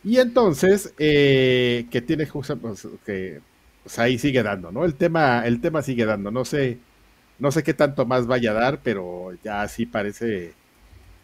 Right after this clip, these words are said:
pues, no sé, ¿no? Que era ahí, este, ahí era, era, era como el mamitas, ¿no? Ahí en Activision, ahí todo.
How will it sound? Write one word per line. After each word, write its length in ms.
pues, 180
no 120
sé, 280
¿no? 260
Que 100
era 120
ahí, 360
este, 540
ahí 260
era, 160
era, 280
era 200
como 200
el 100
mamitas, 560
¿no? 180
Ahí 180
en 80
Activision, 600
ahí 140
todo. 320